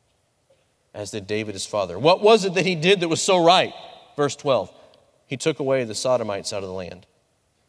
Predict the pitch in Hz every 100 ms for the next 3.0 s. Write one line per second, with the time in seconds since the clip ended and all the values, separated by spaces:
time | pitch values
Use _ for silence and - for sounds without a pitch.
0 | _ _ _ - 143 139 139 123 127 160
1 | 160 160 139 139 123 113 127 117 - 120
2 | 127 127 123 117 - 123 131 123 101 -